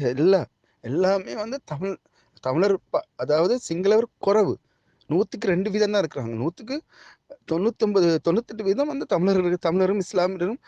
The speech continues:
கிறிஸ்தவரும் இருக்கிற ஏரியா தான் அதெல்லாம் வந்து. சரியா? அதனால நிச்சயமா இதுக்கு நீங்க எல்லாம் சேர்ந்து ஒரு ஆர்ப்பாட்டத்தை நீங்க தெரிவிக்கணும். சீமானண்ணன் தலைமையில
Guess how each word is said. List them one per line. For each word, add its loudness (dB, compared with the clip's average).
கிறிஸ்தவரும் 0
இருக்கிற -2
ஏரியா 2
தான் 2
அதெல்லாம் 0
வந்து. -6
சரியா? -2
அதனால 0
நிச்சயமா 0
இதுக்கு -2
நீங்க 0
எல்லாம் -2
சேர்ந்து 2
ஒரு 4
ஆர்ப்பாட்டத்தை 0
நீங்க 0
தெரிவிக்கணும். -2
சீமானண்ணன் 2
தலைமையில 2